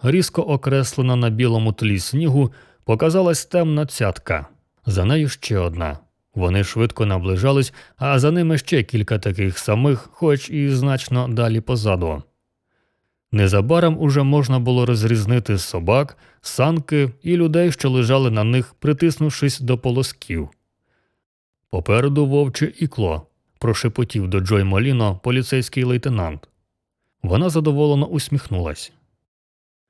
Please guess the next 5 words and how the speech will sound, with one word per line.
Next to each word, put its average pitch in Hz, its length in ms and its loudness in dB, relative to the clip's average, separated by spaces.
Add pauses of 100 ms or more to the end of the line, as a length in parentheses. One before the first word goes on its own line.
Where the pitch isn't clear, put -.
(200)
"Десять 147 540 2
до 160 200 2
одного 143 640 2
на 147 240 2
Гаррінгтона", 107 800 -2